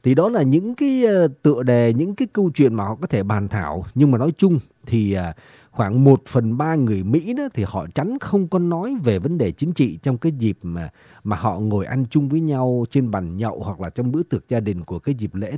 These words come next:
Thanksgiving. Nhưng mà so sánh với lại, à,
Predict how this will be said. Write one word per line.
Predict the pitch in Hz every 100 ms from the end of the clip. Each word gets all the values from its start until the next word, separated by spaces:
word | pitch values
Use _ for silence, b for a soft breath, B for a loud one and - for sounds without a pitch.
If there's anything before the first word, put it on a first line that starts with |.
| -
Thanksgiving. | 127 101 95 127 123 101 _ _ _ b b b b
Nhưng | 175 196
mà | 165 131 123 120 117
so | - 185 185
sánh | 170 196 233
với | 247
lại, | 214 107 92 95
à, | 90